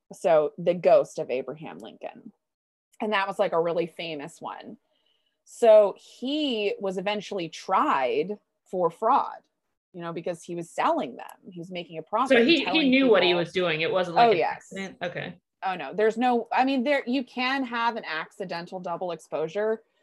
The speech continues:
Speaker 1: but, like, he was definitely doing it
Speaker 2: Yeah.
Speaker 1: on purpose. And it's, you know, it's like the snake oil sale-, salesman, you
Speaker 2: Yeah.
Speaker 1: know, like, they're doing it on purpose and they're, s-,
Speaker 2: Yeah.
Speaker 1: you know, going on tour or whatever. So, uh,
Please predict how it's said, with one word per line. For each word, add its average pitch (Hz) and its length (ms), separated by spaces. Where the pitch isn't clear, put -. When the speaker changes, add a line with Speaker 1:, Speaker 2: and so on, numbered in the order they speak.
Speaker 1:
but, 190 100
like, 190 140
he 226 220
was 185 180
definitely 165 420
doing 208 180
it - 20
Speaker 2:
Yeah. 139 280
Speaker 1:
on 165 60
purpose. - 720
And 196 300
it's, 240 160
you 254 100
know, 240 140
it's 226 120
like 240 120
the 220 80
snake 226 360
oil 160 240
sale-, - 400
salesman, 139 540
you 196 120
Speaker 2:
Yeah. 170 100
Speaker 1:
know, 165 60
like, 160 260
they're 175 200
doing 190 300
it 160 100
on 160 240
purpose - 760
and 180 100
they're, 185 80
s-, 185 80
Speaker 2:
Yeah. - 140
Speaker 1:
you 175 120
know, 151 300
going 160 220
on 156 160
tour 156 320
or 147 80
whatever. 143 460
So, 214 400
uh, 247 220